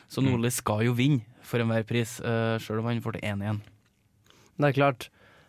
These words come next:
Speaker 3: Det er ikke sikkert det er feil av Magne Hoseth å komme ut med det her. Her kommer min, min lille ekstra eks-, konspirasjonsteori som dere mobber meg for når vi skrur av mikrofonene.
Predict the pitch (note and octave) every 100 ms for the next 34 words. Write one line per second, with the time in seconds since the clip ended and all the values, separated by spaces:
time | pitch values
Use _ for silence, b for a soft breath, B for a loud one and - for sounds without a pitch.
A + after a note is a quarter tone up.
0 | b - C3 C#3+ D3 D3 C#3+ A#2+ C3 F#3+
1 | E4 A#3 G3 E3 D3+ D#3+ D#3+ D3 C#3 A#2+
2 | C#3+ C3+ C#3 B2 A#2+ C3+ C3+ E3+ G#3 F#3
3 | E3 D#3+ D#3+ D3+ C#3+ C#3+ C#3 C#3+ C3+ B2+
4 | B2+ - C3 B2+ - - B2+ A#2 B2 A#2+
5 | A#2+ A2 B2+ C3 D#3+ D3+ D3 C#3+ C#3+ B2
6 | A#2 A2+ C#3 C3+ C3+ C3+ C3 B2+ B2 B2+
7 | A#2+ A#2 A#2+ A#2+ A#2+